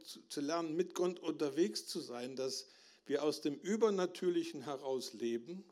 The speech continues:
aus dem, was Gott offenbart, und dass es dann ins Natürliche kommt.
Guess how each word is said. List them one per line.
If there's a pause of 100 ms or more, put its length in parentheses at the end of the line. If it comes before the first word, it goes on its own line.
aus
dem,
was
Gott
offenbart, (540)
und
dass
es
dann (260)
ins
Natürliche
kommt.